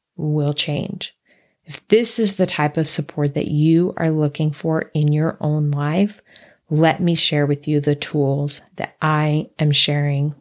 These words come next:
with Lori. So all you have to do is visit my website, Kristi Falany dot com, to book your call today. You guys, I hope that this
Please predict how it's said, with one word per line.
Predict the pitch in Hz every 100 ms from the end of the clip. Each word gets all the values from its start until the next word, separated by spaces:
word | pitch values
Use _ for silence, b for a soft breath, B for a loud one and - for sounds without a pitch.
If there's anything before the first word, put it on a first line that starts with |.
| -
with | 151 143 139
Lori. | - 67 78 - 202 _ _ _ _ B B B B B B
So | - - -
all | 233 240 277
you | 277
have | 247 208
to | - 151
do | 147 147 -
is | 151 160
visit | 143 170 165 156 -
my | 226
website, | 185 147 - 143 147 -
Kristi | - 160 147 - 170
Falany | - 170 160 151 156 165 - 139
dot | 156 151 -
com, | 151 151 170 226 233 _ _ _
to | - 151
book | 143 160 156 156 - _ -
your | 151 147 147
call | 147 - 143 135 139 143 _ _ _ -
today. | - 139 - - - - _ _ _ B B B B
You | -
guys, | 156 147 - -
I | 156
hope | 147 - 160 160 160 - -
that | 165 156 147
this | 151 147 147 -